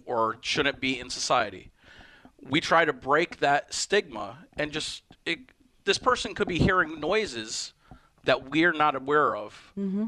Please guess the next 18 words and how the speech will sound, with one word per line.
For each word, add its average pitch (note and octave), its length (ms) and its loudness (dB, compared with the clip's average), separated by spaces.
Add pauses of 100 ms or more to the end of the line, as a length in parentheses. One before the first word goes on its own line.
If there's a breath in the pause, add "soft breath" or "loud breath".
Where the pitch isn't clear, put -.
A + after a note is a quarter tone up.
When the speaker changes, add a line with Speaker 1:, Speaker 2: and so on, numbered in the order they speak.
Speaker 1:
It C#3+ 80 -12
could D#3+ 160 -2
be D3 80 0
something D#3 460 -4
that B2+ 200 0
they're D3 140 4
very C#3+ 300 2
troubled F3+ 400 -2
about, G#2 400 -6 (560 loud breath)
and A#2 400 -2 (100)
we B2+ 120 -4
need B2+ 160 -2
to B2 60 -8
find A#2+ 360 -2
them A#2 160 -2
a - 20 -16
solution A#2 640 -8 (120)
that A2+ 340 -4